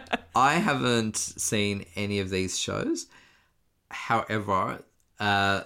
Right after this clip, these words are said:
the one show, uh, amongst these, uh, these actors that is high on my priority, which I'm actually going to start watching soon,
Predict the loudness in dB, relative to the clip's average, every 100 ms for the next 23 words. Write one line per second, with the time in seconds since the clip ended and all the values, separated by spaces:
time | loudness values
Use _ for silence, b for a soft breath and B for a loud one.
0 | -8 -10 -2 0 2 2 2 2 2 2
1 | -2 -8 -4 -2 0 -2 -8 -8 -4 -2
2 | -4 -6 -8 -12 _ _ -16 -8 -4 -4
3 | -4 -4 -2 -4 -6 -6 -6 -8 -8 -6
4 | -6 -6 B B B B _ -12 -6 -2
5 | 0 -2 -4 -8 -2 2 2 0 -2 -2
6 | -2 -2 -2 -4 -4 -4 -4 -6 -6 -6
7 | -6 -6 -6 -8 -10 -8 -6 -4 -4 -6